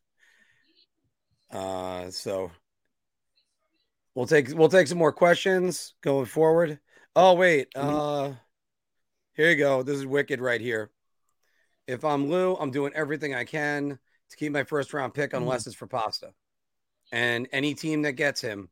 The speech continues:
Speaker 1: I would tell you right now, they better have another contract ready to go."
Speaker 2: Yeah, I would. I mean, he, he's a name though. If the Bruins,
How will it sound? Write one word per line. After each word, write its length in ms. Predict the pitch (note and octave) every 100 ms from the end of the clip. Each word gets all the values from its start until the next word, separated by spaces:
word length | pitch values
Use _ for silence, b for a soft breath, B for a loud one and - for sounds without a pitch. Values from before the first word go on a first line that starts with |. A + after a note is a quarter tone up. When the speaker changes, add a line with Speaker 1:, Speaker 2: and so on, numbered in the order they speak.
| _ _ _ _ _
Speaker 1:
I 80 | A#2
would 180 | A2+ A2+
tell 180 | C3 A#2
you 100 | A2+
right 220 | A#2 A#2+
now, 320 | A#2 G#2+ F#2+ -
they 220 | A2+ A2
better 300 | G2 A2+ A2+
have 160 | A2+ A2
another 180 | A2+
contract 540 | G#2+ A#2 A2 A2+ G#2 G#2
ready 220 | G#2 G2+
to 80 | G2
go." 240 | G2 F2 _ _ _ _ _ -
Speaker 2:
Yeah, 380 | D3 C#3 B2 A2 -
I 220 | B2 A#2
would. 280 | A2+ G#2+ G2+ _ _ _ -
I 40 |
mean, 180 | B2+ C3
he, 400 | C3 F#3+ F#3+ E3+
he's 280 | D3+ F#3 F#3
a 60 | F3
name 340 | F3+ G3 D#3+
though. 140 | A#2+
If 120 | A2 -
the 80 |
Bruins, 640 | A#2+ C3 D#3+ E3 C3+ A2+